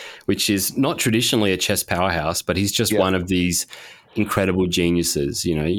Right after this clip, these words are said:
Speaker 1: uh,
Speaker 2: Mm.
Speaker 1: Einstein, whatever you wanna call him. He's just, he's not just the best
Speaker 2: He's the best.
Speaker 1: now.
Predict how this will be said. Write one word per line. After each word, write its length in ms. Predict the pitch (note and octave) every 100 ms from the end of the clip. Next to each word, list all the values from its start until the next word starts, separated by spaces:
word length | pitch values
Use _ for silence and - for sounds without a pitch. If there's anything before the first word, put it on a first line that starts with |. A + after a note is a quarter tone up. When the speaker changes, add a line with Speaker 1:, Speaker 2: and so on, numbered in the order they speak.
| - - -
Speaker 1:
uh, 100 | G#2+
Speaker 2:
Mm. 200 | A2 F#2
Speaker 1:
Einstein, 540 | F#2 - F2+ F#2 F2+
whatever 240 | E2+ F2 F2+
you 100 | E2+
wanna 160 | E2
call 260 | - D#2+ E2
him. 120 | E2
He's 300 | D#2+ F2+ F2
just, 420 | - G2+ F#2 - - _ -
he's 220 | A2+ A#2
not 160 | C#3+
just 260 | C#3 A2 -
the 80 | G2
best 280 | F2 G2 A2+
Speaker 2:
He's 160 | A#2
the 100 | -
best. 400 | G2+ G2 F#2 E2
Speaker 1:
now. 160 | F2 B2+